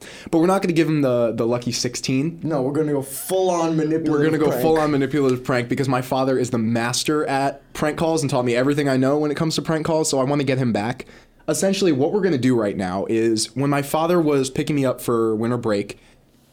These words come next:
Speaker 1: uh, he ran a, he didn't run a red light. He maybe got close to a yellow, but we have these trippy red light cameras that the state, you know, sends you a ticket for if they get a picture of you, even if you're not running a red light.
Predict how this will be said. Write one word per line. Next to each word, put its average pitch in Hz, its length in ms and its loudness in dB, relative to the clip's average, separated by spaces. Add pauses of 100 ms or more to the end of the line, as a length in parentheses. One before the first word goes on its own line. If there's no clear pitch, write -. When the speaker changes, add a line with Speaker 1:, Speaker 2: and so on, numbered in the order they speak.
(160)
Speaker 1:
uh, 113 260 -2
he 151 160 -2
ran 156 300 0
a, 151 80 0
he 156 140 -2
didn't 202 180 0
run 139 140 0
a 127 60 0
red 113 180 0
light. 101 320 -4 (240)
He 165 140 0
maybe 170 360 2
got 143 240 0
close 135 380 0
to 123 160 0
a - 20 2
yellow, 120 520 0 (300)
but 139 100 -2
we 139 100 2
have 160 140 0
these 151 200 0
trippy 175 320 0
red 156 160 2
light 113 220 -2
cameras 117 500 -2
that 107 320 -2
the 110 100 -2
state, 123 480 -2 (140)
you 131 120 0
know, 110 300 2 (220)
sends 139 280 0
you 143 100 4
a 143 40 2
ticket 156 320 -2
for 123 260 0
if 113 220 -2
they 117 140 0
get 120 100 0
a 120 60 0
picture 117 320 -4
of 101 80 -2
you, 110 160 0
even 117 220 -2
if 113 100 -6
you're 123 80 0
not 113 240 -2
running 120 240 0
a - 20 0
red 123 160 0
light. 107 300 -4